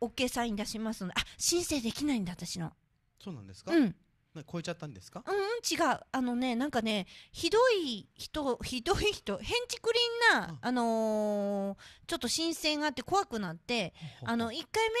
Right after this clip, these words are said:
Speaker 1: ッセージをもらってから申請オッケーかどうかっていうのをやってるので、
Speaker 2: あー、なるほど。
Speaker 1: あの、あ、あのー、メッセンジャーでね、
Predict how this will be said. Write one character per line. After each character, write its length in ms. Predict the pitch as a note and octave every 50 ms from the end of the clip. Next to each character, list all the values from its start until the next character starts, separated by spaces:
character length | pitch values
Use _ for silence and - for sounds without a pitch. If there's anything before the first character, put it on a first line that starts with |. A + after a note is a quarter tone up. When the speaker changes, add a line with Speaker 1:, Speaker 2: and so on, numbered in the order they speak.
| B4+
Speaker 1:
ッ 20 | -
セ 260 | - - A4+ G#4+ G4
ー 40 | D#4
ジ 120 | B3+ B3+
を 80 | A3 G#3
も 160 | G3+ G#3 A3+
ら 120 | B3+ C#4+
っ 40 | D#4+
て 180 | - - F#4+ -
か 140 | - D4 A#3
ら 180 | A3+ A#3 A3+
申 240 | A3 - D4+ D4 C4
請 160 | - - C4
オ 100 | D4 D4
ッ 40 | B3+
ケ 120 | - B3+
ー 40 | A#3+
か 120 | - G3+ F#3+
ど 120 | G#3 G#3
う 80 | G3+ -
か 80 | F#3+
っ 40 | F3
て 120 | - F3+
い 40 | F3 E3+
う 20 |
の 80 | E3+ E3
を 60 | E3+
や 120 | E3+ F3
っ 40 | F3
て 180 | - - G#3 G3+
る 100 | G#3+ G#3
の 160 | F#3 D#3 E3
で、 220 | F#3 A3 A3+ B3+
Speaker 2:
あ 20 | B3+
ー、 300 | B3+ C4 B3+ B3+ B3 A3+
な 100 | A3 A3
る 40 | A3+
ほ 40 | A#3
ど。 60 | B3
Speaker 1:
あ 20 |
の、 300 | A#3+ A#3 A#3 A3+ G#3+ - - _ _ _ _ _ _ _ _
あ、 220 | - - A#3+ C4 -
あ 40 | A3
の 420 | A3 G#3+ G#3 G#3 G#3 G3+ G3+ G3+
ー、 20 | G3
メ 140 | A3+ C#4 E4+
ッ 20 |
セ 160 | - - G#4
ン 80 | F#4+ F4+
ジ 80 | G4
ャ 60 | G4 F#4+
ー 20 |
で 120 | - F#4
ね、 60 | G4